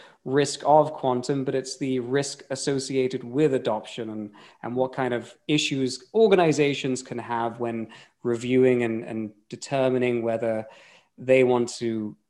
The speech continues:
apply or at least look at the, the future in their industry. Can, can, we'll start with you, Richard. Maybe you can allude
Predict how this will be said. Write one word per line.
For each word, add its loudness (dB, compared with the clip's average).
apply 0
or -6
at -12
least -4
look 0
at -8
the, 0
the -8
future -4
in 0
their -2
industry. -2
Can, -6
can, 2
we'll 0
start 4
with 0
you, 4
Richard. 2
Maybe 2
you 6
can 2
allude 2